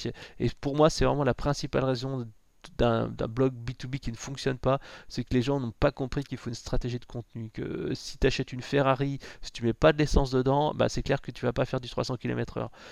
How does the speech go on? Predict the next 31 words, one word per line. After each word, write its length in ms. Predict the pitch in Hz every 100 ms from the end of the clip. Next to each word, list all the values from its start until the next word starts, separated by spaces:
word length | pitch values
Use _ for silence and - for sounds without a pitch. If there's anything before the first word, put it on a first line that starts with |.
| - -
Euh, 100 | -
si 160 | - 120
tu 80 |
seras, 300 | - 131 123
si 120 | 117 -
t'es 140 | 135
à 60 | 127
la 100 | 120
poussée 380 | - 156 156
derrière 340 | 143 139 139 135
pour 100 | 135
la 80 | 120
faire 140 | 123
avancer, 340 | 117 120 -
ça 200 | 117 120
va 80 | 113
être 180 | 123 -
nul, 280 | 120 127 131 -
nul, 200 | 135 120 -
nul. 220 | 123 120 - - - -
Donc 220 | 123 -
il 60 | 131
faut 220 | - 151
avoir 260 | 135 131 135
du 100 | 117 - -
contenu, 420 | 151 143 - 127
c'est 400 | - - - -
vraiment 280 | 117 123 139
important. 420 | 135 - - 117 107 - - - - - - -
Donc, 200 | 123
euh, 100 | -